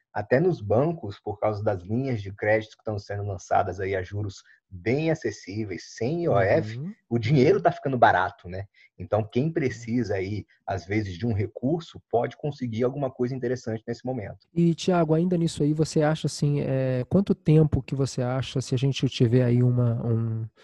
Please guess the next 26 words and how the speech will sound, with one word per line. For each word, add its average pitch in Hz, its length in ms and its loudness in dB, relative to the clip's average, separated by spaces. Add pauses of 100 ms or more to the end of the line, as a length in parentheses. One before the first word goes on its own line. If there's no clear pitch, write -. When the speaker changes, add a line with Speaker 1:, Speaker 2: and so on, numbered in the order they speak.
(260)
Speaker 2:
Mais 196 220 4
uma 180 140 8
quarentena 139 600 6
aí 131 140 6
continuando 131 560 6
de, 120 240 2
hoje 131 320 2
é, 113 240 -2 (500)
vamos 131 220 -2
colocar, 120 220 -4
a 120 40 0
gente 117 200 -6
tá 131 120 0
no, 117 260 0
no 135 260 -10
começo 131 440 2
aqui 123 220 -2
de, 113 280 -4 (380)
de 123 100 4
abril, 127 280 10
no 131 80 6
dia 120 160 0
dez, 131 320 2
quase 147 260 4
no 123 120 2
meio, 139 320 4